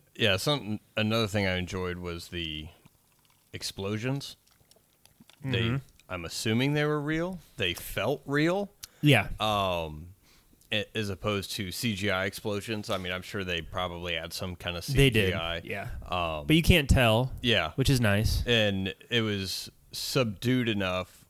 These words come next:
Speaker 1: It, it, it kept it without being, uh, too extravagant to where you just obviously know it's fake. But
Speaker 2: Yeah.
Speaker 1: it was small enough, it felt,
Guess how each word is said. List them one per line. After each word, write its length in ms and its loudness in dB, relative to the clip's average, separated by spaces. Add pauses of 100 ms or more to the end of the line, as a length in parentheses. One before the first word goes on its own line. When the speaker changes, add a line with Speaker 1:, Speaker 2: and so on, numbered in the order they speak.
(480)
Speaker 1:
It, 220 -6
it, 220 -4
it 160 -4
kept 220 -2
it 80 -2
without 400 -2
being, 440 -4 (500)
uh, 280 -8 (200)
too 160 -2
extravagant 760 -4
to 120 -12
where 80 -4
you 220 -6 (120)
just 260 -12
obviously 480 -8
know 280 -8
it's 140 -12
fake. 300 -14 (120)
But 160 0
Speaker 2:
Yeah. 140 6
Speaker 1:
it 60 -4
was 140 -8
small 380 0
enough, 340 -2
it 320 -10
felt, 540 -4